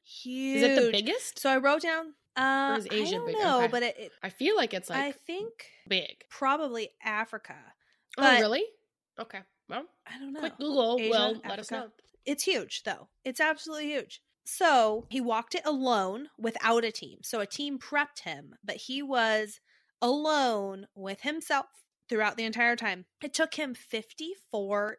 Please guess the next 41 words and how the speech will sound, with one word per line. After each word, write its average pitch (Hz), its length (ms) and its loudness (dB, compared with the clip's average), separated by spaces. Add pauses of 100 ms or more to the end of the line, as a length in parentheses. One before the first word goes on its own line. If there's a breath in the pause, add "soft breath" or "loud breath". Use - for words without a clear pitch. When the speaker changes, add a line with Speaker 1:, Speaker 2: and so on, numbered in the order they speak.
(120)
Speaker 1:
days. 214 840 -6 (400)
He, 277 440 -2
this 370 200 4
is - 180 -10
the 494 60 0
part 302 300 4
that 262 100 2
I 240 80 4
thought 214 220 0
was 196 160 -8
crazy. 165 640 -10 (260)
I 254 80 2
guess 359 360 4
the 311 160 -4
reason 262 500 -4
why 214 260 0
people 220 280 -10
thought 208 280 -4
you 220 100 -8
could 196 200 -12
never 196 340 -4
walk 185 340 -8
across 190 380 -6
Antarctica 208 680 -4
was 208 260 -4
the 196 140 -6
amount 190 300 -4
of 214 100 -10
calories 247 760 -8
that 254 140 -4
you 220 180 -10
would 220 180 -8
need 196 480 -10
to 208 120 -12
pack - 540 -8 (280 soft breath)
and 196 220 -10
eat - 340 -14 (180)
daily 254 600 -6
to 226 120 -6
survive. - 680 -10 (320 soft breath)
Eight 392 240 2